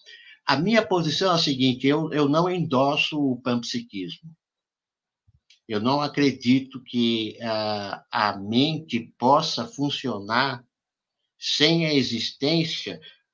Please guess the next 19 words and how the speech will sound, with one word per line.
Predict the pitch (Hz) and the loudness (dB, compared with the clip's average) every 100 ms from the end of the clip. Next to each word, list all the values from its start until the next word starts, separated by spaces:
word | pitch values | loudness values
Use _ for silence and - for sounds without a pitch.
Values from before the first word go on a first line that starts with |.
| _ | _
de | - 135 | -2 2
um | 165 156 | 2 2
dispositivo | 135 139 - 151 135 123 - 143 131 | 0 -4 -2 0 0 -2 -2 -4 -4
tão | 127 160 165 | -2 -2 0
complexo | 143 123 139 135 - 135 | -2 -2 -2 -2 -4 -4
quanto | 131 127 | -2 -2
o | 123 | -2
cérebro. | - 95 90 87 - _ _ _ _ _ _ _ _ _ - | -2 -4 -6 -10 -18 _ _ _ _ _ _ _ _ _ -2
Eu | 127 | 2
não | 120 | 4
digo | 135 139 | 4 0
que | - | -2
tem | 139 | -2
que | 135 | 0
ser | - 113 | -2 0
necessariamente | 139 135 127 131 120 117 117 123 120 | 2 2 0 2 2 4 2 0 0
o | 123 | -4
cérebro | 120 123 120 117 120 | -4 -2 -2 0 -2
humano, | 107 95 85 | -4 -6 -10